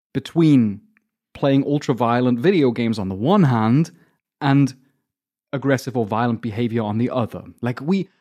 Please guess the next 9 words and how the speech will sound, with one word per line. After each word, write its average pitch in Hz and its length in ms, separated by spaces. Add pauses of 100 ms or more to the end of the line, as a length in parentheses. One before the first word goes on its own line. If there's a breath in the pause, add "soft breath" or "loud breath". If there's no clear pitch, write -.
(920)
we 170 280
are - 120
investigating 196 960
this, 214 160
and 135 100
there 120 80
are 107 60
some 208 260
studies 143 460